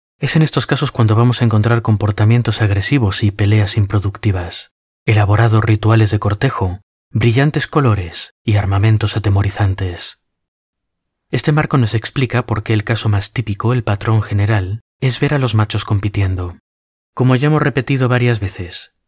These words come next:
debido a las asimetrías fundamentales causadas por la anisogamia, las hembras van a ser normalmente el cuello de botella. Pero este marco también nos explica las excepciones. Nos explica por qué, en algunos casos, estas estrategias de juego cambian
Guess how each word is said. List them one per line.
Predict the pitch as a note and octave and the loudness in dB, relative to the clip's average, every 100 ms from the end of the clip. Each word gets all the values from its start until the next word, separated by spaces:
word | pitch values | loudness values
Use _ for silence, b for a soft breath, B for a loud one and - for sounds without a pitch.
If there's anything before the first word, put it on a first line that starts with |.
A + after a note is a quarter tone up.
| _ - | _ -2
debido | A#2 A#2+ D3+ D3+ | 0 2 2 2
a | |
las | C#3+ B2+ | 0 -2
asimetrías | - A2 G#2 C#3 C3+ | 0 0 0 -2 -2
fundamentales | C#3+ B2+ B2+ B2+ A2 F#2 F2 - | -2 0 0 0 -2 -4 -6 -8
causadas | - G2+ - A#2 G2 - | -4 -2 0 -2 -2 -6
por | A2 G2 | -4 -2
la | G2 | -2
anisogamia, | F#2+ F#2+ - G#2 A2+ G2 F2+ G2 - _ | -2 -2 -2 0 2 0 -2 -8 -14 _
las | A#2 G#2+ | -2 0
hembras | C#3 C#3 B2 | 0 0 0
van | B2+ | 0
a | C3+ | 0
ser | - B2+ | 0 2
normalmente | B2 A#2+ A#2+ B2 C3+ G#2+ F#2 | 2 4 2 4 2 0 -4
el | G2 | -2
cuello | G#2+ G2+ G2 | 0 2 2
de | |
botella. | G2 G2+ B2+ G2+ E2+ - _ _ _ _ _ _ | 0 0 -2 -2 -4 -12 _ _ _ _ _ _
Pero | B2+ D3+ | -2 -2
este | - D#3 | 2 2
marco | A#2+ A2 A2 | 2 0 0
también | A2+ A2 B2+ D#3+ | 2 4 4 2
nos | D#3 C3 | 2 -2
explica | - D3+ - A#2+ | -4 -4 -2 0
las | G#2 G#2+ | -2 -4
excepciones. | - G#2+ - G2 F2+ F2 - - _ _ - | -6 -6 -2 -2 -2 -6 -12 -16 _ _ -2
Nos | A#2+ A#2+ | 0 0
explica | - D3+ D3+ E3 | -4 -4 -2 -2
por | C3 A#2 | -2 0
qué, | - G2+ F2+ | 0 0 0
en | G2 | 0
algunos | G2+ G2+ C3 C3 - | 2 2 2 0 0
casos, | C#3 - F#2 E2+ - - _ | -4 -2 -6 -10 -12 -14 _
estas | C#3 B2+ D#3+ D#3+ | -4 -2 -2 -2
estrategias | - A#2+ C#3 B2+ B2 | -2 -2 -2 -2 -2
de | G#2 | -2
juego | B2 B2 A2+ | -2 0 0
cambian | - C3+ A2 F2 E2+ E2+ | 2 2 2 0 -6 -14